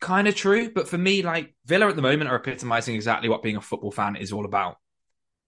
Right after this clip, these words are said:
Like, you have your hi-, we've had up, you know, we've had highs and lows, plenty of lows recently.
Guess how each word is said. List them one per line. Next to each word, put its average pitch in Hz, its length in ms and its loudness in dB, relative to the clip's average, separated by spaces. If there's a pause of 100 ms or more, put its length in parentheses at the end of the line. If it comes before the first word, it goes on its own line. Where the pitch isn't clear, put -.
(120)
Like, 110 460 2 (340)
you 120 100 -4
have 139 240 4
your 139 100 2
hi-, 127 440 -2 (120)
we've 120 160 -12
had 147 200 4
up, 147 180 2
you 127 240 -10
know, 120 100 0
we've 107 120 -6
had 160 240 0 (100)
highs 139 420 2
and 110 160 -4
lows, 113 300 -2
plenty 123 380 -4
of 113 120 -2
lows 104 380 -2
recently. 113 560 -2